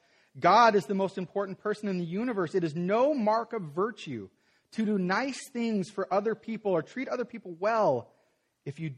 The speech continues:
have no love or reference, or reverence, I'm sorry, for God. God gave you the very breath in your lungs. You owe it to him.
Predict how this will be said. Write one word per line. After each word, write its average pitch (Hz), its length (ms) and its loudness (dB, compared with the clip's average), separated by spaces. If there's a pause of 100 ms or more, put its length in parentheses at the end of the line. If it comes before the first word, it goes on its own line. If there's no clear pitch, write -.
have 190 240 -8
no 185 220 -2
love 185 360 -2
or 170 80 -6
reference, 143 480 -8 (280)
or 143 260 -2
reverence, 151 420 0
I'm 127 120 -10
sorry, 127 280 -12
for 127 80 -14
God. 117 340 -10 (1160)
God 190 440 0 (200)
gave 175 380 0
you 175 340 -8
the 143 80 -10
very 139 240 -6
breath 139 480 -8 (120)
in 151 120 -10
your 135 160 -6
lungs. 127 460 -10 (480)
You 147 180 -8 (140)
owe 208 180 -8
it - 200 -18
to 117 60 -12
him. 90 200 -20